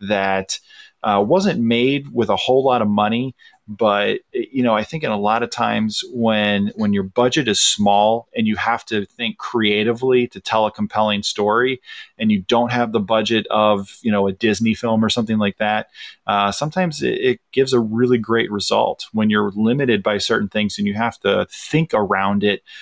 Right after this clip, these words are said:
about how to create entertainment using that. Uh, sometimes really good things can happen. So,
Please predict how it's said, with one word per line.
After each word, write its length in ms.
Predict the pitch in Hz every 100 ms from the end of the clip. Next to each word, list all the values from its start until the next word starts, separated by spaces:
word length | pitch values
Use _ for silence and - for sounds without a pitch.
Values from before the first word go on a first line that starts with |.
| - -
about 200 | 104 107
how 160 | 127
to 100 | 120
create 280 | 110 120 110
entertainment 640 | 104 98 - 113 117 110 101
using 420 | 104 117 110 98
that. 300 | 101 95 104 -
Uh, 320 | 101 101 101
sometimes 380 | - 120 127 113
really 160 | 120
good 160 | 110 104
things 200 | 107 -
can 120 | 98
happen. 420 | 87 107 - 98
So, 320 | 95 104 104